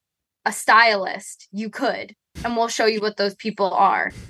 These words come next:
And then we've opted not to, but, like, having this idea of, like, these are, this, let's create a thing of what's important to us,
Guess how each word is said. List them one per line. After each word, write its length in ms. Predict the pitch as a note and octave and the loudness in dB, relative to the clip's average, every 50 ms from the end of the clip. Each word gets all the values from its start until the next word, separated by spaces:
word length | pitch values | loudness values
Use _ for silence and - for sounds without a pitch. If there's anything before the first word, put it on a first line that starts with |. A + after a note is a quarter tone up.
| - _ _ _ | -20 _ _ _
And 180 | - A#3 A#3 A3 | 2 4 4 4
then 140 | G#3+ G#3 G3+ | 4 4 4
we've 140 | G3+ F#3+ | 4 4
opted 320 | G3 F3+ F3 - - G3+ F#3 | 4 2 2 0 -4 -2 2
not 280 | A#3 B3 C#4+ C#4 - | 4 6 6 4 2
to, 360 | - - F#3+ F#3 F#3+ G3 G#3+ A#3 - _ _ _ _ _ _ | -2 -6 -4 -2 -2 -2 -4 -6 -10 _ _ _ _ _ _
but, 380 | - A#3+ A3+ A3 G#3 G3 F#3+ - _ _ _ _ _ - | 2 4 4 4 4 2 -2 -6 _ _ _ _ _ -4
like, 240 | A3 A3 G#3 G3 - | 0 0 0 0 2
having 420 | - A#3+ A3 A#3 G#3+ A#3 A#3 A3 | 4 6 6 6 6 2 0 0
this 160 | G#3+ G#3 - | 0 -2 0
idea 380 | - F3+ G#3+ G#3 F#3 G#3+ G#3+ G#3+ | 2 2 2 2 2 0 0 0
of, 80 | F3+ | 0
like, 180 | G3 G3 F#3+ F#3+ _ | 0 -2 -2 -4 _
these 200 | - B3+ C#4 C4 | -6 -4 0 2
are, 200 | D4+ D#4 D4 A3 - | 4 4 2 2 0
this, 220 | A3+ B3+ C#4+ C#4 - C4 | 2 2 2 2 2 0
let's 180 | C4+ C#4+ - | 0 0 0
create 340 | - - E4+ D4 C#4+ B3+ - | -2 0 2 2 2 2 0
a 80 | A#3+ A#3 | -2 -4
thing 180 | - B3 A#3 A3+ | -6 -6 -4 -4
of 100 | G#3 F#3 | -2 -2
what's 220 | G#3 G#3+ G#3+ - | -2 -2 -2 -4
important 440 | G3+ F#3+ - - A3 G#3+ G3 B3 B3 | -6 -4 -2 0 0 0 0 0 0
to 100 | C#4+ C#4+ | 2 4
us, 240 | D4 D#4+ E4 D#4+ | 4 4 4 2